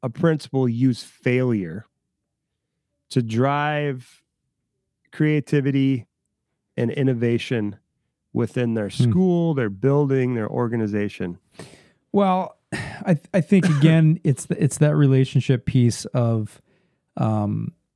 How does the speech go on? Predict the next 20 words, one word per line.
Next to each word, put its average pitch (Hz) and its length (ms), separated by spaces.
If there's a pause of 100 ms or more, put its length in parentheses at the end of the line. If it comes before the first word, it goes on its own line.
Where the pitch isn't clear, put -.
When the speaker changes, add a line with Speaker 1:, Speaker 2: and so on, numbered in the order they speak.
(720)
Speaker 2:
you 127 140
know, 113 100
really, 123 680
<sighs> - 220
I, 110 680
I, 117 80 (140)
again, 127 240
I'm 117 100
gonna 107 140
use, 113 240
overuse 123 400
that 120 140
word, 160 240
but 117 120
encouraging 117 680
and, 107 200
and 110 180
telling, 131 500
telling 131 320
staff, 135 460